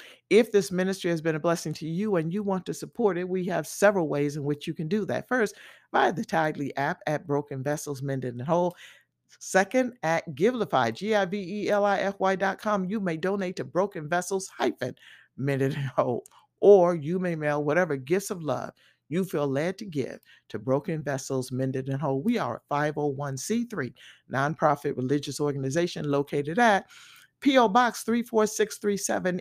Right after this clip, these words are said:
in Los Angeles, California, nine zero zero three four. Please join me next week for another episode of Broken Vessels Mended and Whole. In the meantime, take good care, and may God continue to bless you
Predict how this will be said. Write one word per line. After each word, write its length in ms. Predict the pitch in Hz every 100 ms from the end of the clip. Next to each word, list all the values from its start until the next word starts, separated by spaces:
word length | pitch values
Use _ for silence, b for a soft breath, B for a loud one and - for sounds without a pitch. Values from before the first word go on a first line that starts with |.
| -
in 260 | 214 175
Los 280 | 175 170 170
Angeles, 480 | 185 196 180 160 156
California, 640 | - 160 147 - 185 151 151 B B _
nine 280 | 147 160 165
zero 280 | 147 147 143
zero 240 | 131 127
three 180 | 127 127
four. 280 | 127 120 110
Please 280 | - 233
join 240 | 226 220 202
me 120 | 190
next 280 | 180 220 -
week 220 | 202 - b b _
for 160 | 123 131
another 340 | 131 147 170 151
episode 560 | 160 139 - 139 131 -
of 320 | 208 135 139 b b _ -
Broken 360 | 127 160 190
Vessels 480 | 165 151 - 151 143
Mended 380 | 120 139 135 131
and 140 | 135
Whole. 260 | 135 131 -
In 160 | 226 240
the 80 | 226
meantime, 520 | 247 247 240 196 185 B B B _
take 320 | - 156 151 - 131
good 260 | - 262 -
care, 420 | - 254 - - b b b -
and 100 | 139
may 140 | 131
God 560 | 131 175 190 135 67 - _ _
continue 560 | 139 127 151 180 135 127
to 160 | -
bless 400 | - 120 - -
you 340 | 131 208 269